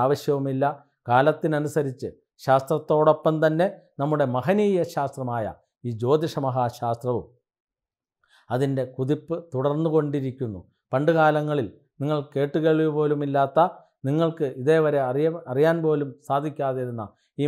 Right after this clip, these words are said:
മന്ത്രങ്ങളെല്ലാം കൊറോണ എന്ന ഈ മഹാമാരിയുടെ കുത്തൊഴുക്കിൽ തന്നെയാണ് നിങ്ങളിലേക്ക് എല്ലാം എത്തിക്കുന്നതിന്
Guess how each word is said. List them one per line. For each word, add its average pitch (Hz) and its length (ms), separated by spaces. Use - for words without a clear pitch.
മന്ത്രങ്ങളെല്ലാം 135 680
കൊറോണ 160 340
എന്ന 143 140
ഈ 135 40
മഹാമാരിയുടെ 135 800
കുത്തൊഴുക്കിൽ 160 540
തന്നെയാണ് 120 440
നിങ്ങളിലേക്ക് 139 520
എല്ലാം 143 260
എത്തിക്കുന്നതിന് 143 760